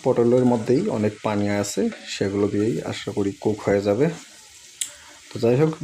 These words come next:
ভিডিওর শিরোনাম দিয়েছিলাম ক্ষুধামন্দা, পটলের প্রাকৃতিক সমাধান। আস-, তো এই পটলের ঔষধি গুণ সম্বন্ধে বলি আপনাদেরকে। এই পটল খেলে, আপনারা যদি পটলের তরকারি খান, আপনার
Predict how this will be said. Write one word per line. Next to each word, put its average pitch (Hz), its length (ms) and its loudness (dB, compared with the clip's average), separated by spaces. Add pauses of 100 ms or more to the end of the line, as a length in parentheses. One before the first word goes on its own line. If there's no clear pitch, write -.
(100)
ভিডিওর 123 320 6
শিরোনাম 127 400 4
দিয়েছিলাম 127 460 4 (120)
ক্ষুধামন্দা, 120 600 2 (320)
পটলের 113 400 4
প্রাকৃতিক 110 520 -2 (100)
সমাধান। 98 360 -4
আস-, - 440 -10 (1080)
তো - 80 -20
এই 110 120 4 (100)
পটলের 127 380 4
ঔষধি 131 420 2
গুণ 131 220 4
সম্বন্ধে 127 460 4
বলি 123 280 4
আপনাদেরকে। 120 540 2 (1400)
এই 110 160 0 (160)
পটল 127 260 4 (120)
খেলে, 120 240 4 (880)
আপনারা 110 280 2
যদি 107 200 0 (100)
পটলের 117 460 2
তরকারি 110 440 2
খান, 101 180 -4 (960)
আপনার 110 300 -2